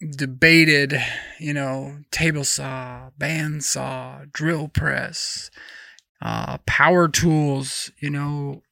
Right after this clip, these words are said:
uh, drills and drivers. What, what the hell am I gonna get? And I landed on a bandsaw, and, and no particular reason, to be honest. At the time, I don't know that I've ever, I had ever really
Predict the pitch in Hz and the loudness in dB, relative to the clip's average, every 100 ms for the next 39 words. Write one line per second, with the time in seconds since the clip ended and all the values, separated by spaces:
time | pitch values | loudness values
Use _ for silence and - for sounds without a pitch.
0 | - 147 143 135 151 151 151 151 147 156 | -8 -6 -6 -2 0 2 0 0 2 6
1 | 170 160 147 139 - - 151 165 165 180 | 6 4 -2 -2 -6 -6 -8 -6 -4 -2
2 | 180 - 135 139 170 160 156 160 156 156 | -2 -4 -6 -4 -2 -2 -2 -2 -4 -6
3 | 151 165 - - _ _ - - - - | -6 -6 -8 -12 _ _ -16 -16 -16 -20
4 | - - - - - 180 190 190 208 233 | -20 -20 -20 -18 0 6 8 10 8 8
5 | 180 165 165 135 165 180 220 208 - - | 8 6 4 4 6 8 8 6 0 -6
6 | - 190 _ _ _ 151 143 139 - - | -14 -18 _ _ _ -10 -8 -8 -10 -8
7 | 156 160 165 165 185 226 262 - - _ | -4 -4 -4 0 0 2 0 -2 -8 _
8 | - 214 - - 302 - 311 196 165 147 | 2 2 0 -6 -6 0 2 6 4 4
9 | 143 175 214 180 139 127 123 135 151 147 | 4 6 6 6 2 -2 -8 -8 -6 -2
10 | 139 147 147 135 - 147 156 - 180 220 | -2 -2 -2 -4 -4 -4 -6 2 6 8
11 | 185 180 180 180 185 185 196 190 190 175 | 8 6 6 4 4 6 6 8 6 6
12 | - 170 165 180 175 175 180 165 170 170 | 2 4 4 6 6 6 6 4 4 4
13 | 165 156 | 4 0